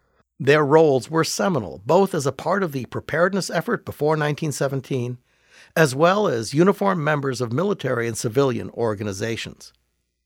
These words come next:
Even if you can't make it to Washington, D C, the Smithsonian offers a wonderfully detailed website featuring American women,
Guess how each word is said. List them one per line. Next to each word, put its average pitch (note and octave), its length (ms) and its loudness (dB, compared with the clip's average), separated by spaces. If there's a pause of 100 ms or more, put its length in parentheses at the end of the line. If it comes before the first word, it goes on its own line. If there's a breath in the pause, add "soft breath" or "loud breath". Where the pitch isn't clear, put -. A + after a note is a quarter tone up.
(640)
Even A3+ 320 2
if - 100 0
you G#3+ 80 -2
can't E3 320 -2
make C#3 260 0
it A2 120 -6
to G#2+ 100 -8
Washington, A#2+ 560 -2
D G#2+ 200 -8
C, A#2+ 340 -6 (260 loud breath)
the D#3+ 140 6
Smithsonian E3+ 760 0
offers D3+ 480 0
a B2+ 120 0
wonderfully E3+ 500 0
detailed A#2+ 480 -4
website A2+ 540 -6 (240 loud breath)
featuring G3 500 0
American D3 540 2
women, A#2 340 -2